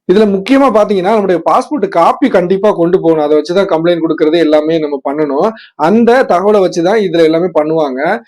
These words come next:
So இந்த ப-, ப-, பாஸ்போர்ட் எடுத்து கொடுத்துட்டாங்க அந்த தவார் ஆசிமுக்கு. திரும்ப ரெண்டாவது தடவை போறோம். போனதுக்கு அப்புறம் அங்க நம்மளுடைய எம் ஓ ஐ ரெஃபரன்ஸ் நம்பர் இருக்கு பாத்தீங்களா, நமக்கு உண்டான ஃபைல் நம்பரு,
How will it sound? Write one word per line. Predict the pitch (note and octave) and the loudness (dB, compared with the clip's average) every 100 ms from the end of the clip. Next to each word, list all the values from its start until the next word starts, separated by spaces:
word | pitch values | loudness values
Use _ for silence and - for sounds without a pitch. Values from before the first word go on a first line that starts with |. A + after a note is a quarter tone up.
| - | -18
So | - A3 | 0 2
இந்த | G#3 G#3 | 2 2
ப-, | F#3 E3+ | -2 2
ப-, | F3 E3+ | 2 4
பாஸ்போர்ட் | F3 G3 G#3 F#3 | 2 2 0 2
எடுத்து | F3 F3 E3 | 0 0 0
கொடுத்துட்டாங்க | E3 E3 E3 D#3 E3+ | 0 0 0 0 -2
அந்த | G3 | 0
தவார் | D#3+ E3 F3+ | 2 4 4
ஆசிமுக்கு. | E3 D3+ D#3 F3+ - | 2 0 -2 -2 -2
திரும்ப | G#3+ G#3+ F#3+ | 0 2 0
ரெண்டாவது | E3 F3+ F3+ | 2 2 2
தடவை | E3 D#3 C#3 | 2 0 -2
போறோம். | C#3+ D3 F#3+ G3 | -2 0 -2 -2
போனதுக்கு | F3 F3 E3 D#3+ | -4 -2 -2 -4
அப்புறம் | C#3 E3 G#3+ | -2 -2 -2
அங்க | D#3+ D#3+ F3 G#3 | -2 -4 -2 0
நம்மளுடைய | E3+ E3 E3 F3+ | 0 2 2 2
எம் | D#3+ F3+ G#3+ | 0 0 2
ஓ | A3+ | 2
ஐ | F#3 | 4
ரெஃபரன்ஸ் | E3 E3+ A3+ A3 E3+ | 2 2 0 -2 -4
நம்பர் | D#3+ E3+ | -4 -2
இருக்கு | D#3 C3+ | -4 -6
பாத்தீங்களா, | C#3 C#3+ E3 | -6 -4 -2
நமக்கு | D#3 F3 G3 | -2 -2 0
உண்டான | F#3 F3 | 0 0
ஃபைல் | - E3 F3+ F#3 | 0 0 2 2
நம்பரு, | D3+ C#3 F3 | 0 0 0